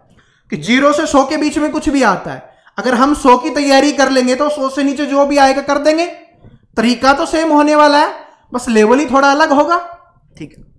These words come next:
चलिए start करते हैं। काफी जोश और उत्साह आपके अंदर आ चुका है और पूरी class को जरूर देखना अगर अपने सपने को साकार करना चाहते हो और reasoning को अपने tips पे करना चाहते हो। तो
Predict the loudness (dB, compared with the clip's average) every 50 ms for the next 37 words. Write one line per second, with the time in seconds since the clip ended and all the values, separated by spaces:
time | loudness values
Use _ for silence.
0 | _ _ _ _ _ _ _ _ _ _ _ _ _ -20 -20 -20 -20 _ -20 -20
1 | _ _ _ -2 2 2 4 4 2 0 -2 0 2 4 4 2 2 -2 -6 -4
2 | -2 0 0 0 0 0 -2 -2 0 0 -2 -4 -2 0 2 2 2 0 -2 -2
3 | -2 -2 -2 -2 -4 -10 -6 -2 2 2 4 2 2 0 -4 -6 -6 -4 0 2
4 | 2 2 0 -2 -4 -2 0 0 0 0 -4 -6 -10 -14 -16 -16 -16 -18 -20 -20
5 | _ _ 0 0 0 0 0 -2 -2 -2 -2 -2 0 2 2 2 2 2 0 -2
6 | -2 -2 -2 -2 -4 -4 -4 -2 0 0 0 2 2 0 0 0 -2 -2 -4 -8
7 | -6 -4 -2 0 0 0 -2 -4 -6 -6 -6 -8 -10 -10 -6 -6 -4 -4 -4 -4
8 | -6 -2 -2 -2 -2 0 0 0 0 0 -2 -4 -4 -2 -2 -4 -4 -6 -8 -10
9 | -10 -12 -6 -4 -2 0 0 0 -2 -2 -6 -14 -20 -20 _ _ _ -6 -6 -4
10 | -4 -4 -2 -2 -2 0 0 -2 -4 -4 -4 -2 -4 -2 -2 -4 -6 -6 -6 -8
11 | -8 -8 -10 -12 -10 -6 -6 -6 -4 -4 -6 -6 -6 -6 -6 -8 -10 -12 -12 -14
12 | -14 -14 -16 -18 -18 -18 -20 -20 -20 -20 _